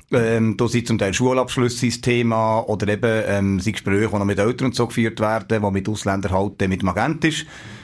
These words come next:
Und das heisst, ähm, es kommt schon ein bisschen darauf an, wer bleibt oder wer planen wir, weiter im Team zu behalten oder wer kann im Team überhaupt bleiben, auch von sich aus oder will bleiben. Und das bedeutet nachher, dass wir, äh, verschiedene Situationen haben. Also das heisst,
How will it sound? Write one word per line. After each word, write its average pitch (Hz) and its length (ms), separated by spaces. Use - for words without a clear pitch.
Und 110 180
das 117 120
heisst, 110 400
ähm, 104 460
es 113 160
kommt 120 260
schon 117 120
ein 143 120
bisschen 143 120
darauf 131 460
an, 107 80
wer 113 300
bleibt 143 480
oder 107 180
wer 107 220
planen 113 420
wir, 127 300
weiter 123 400
im 113 160
Team 110 240
zu - 100
behalten 165 420
oder 110 220
wer 101 240
kann 110 240
im 95 60
Team 113 160
überhaupt 98 320
bleiben, 143 220
auch 127 100
von 107 100
sich 127 200
aus 123 180
oder 92 120
will 123 120
bleiben. 131 380
Und - 180
das 127 120
bedeutet 123 340
nachher, 120 400
dass 113 220
wir, 107 160
äh, 104 600
verschiedene 113 320
Situationen 131 580
haben. 131 220
Also 107 160
das 107 180
heisst, 117 300